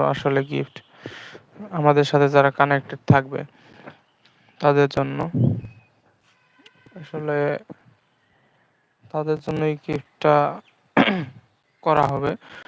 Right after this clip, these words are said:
আর মূল যে বিষয়টা সেটা হচ্ছে যে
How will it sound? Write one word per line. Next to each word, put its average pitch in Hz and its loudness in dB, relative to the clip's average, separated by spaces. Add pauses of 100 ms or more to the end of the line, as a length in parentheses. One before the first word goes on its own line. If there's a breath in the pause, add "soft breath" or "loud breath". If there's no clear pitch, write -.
(160 loud breath)
আর 135 4
মূল 151 -2 (260)
যে 151 -2
বিষয়টা 147 -4
সেটা 175 -8
হচ্ছে 151 -10 (2000)
যে 156 -10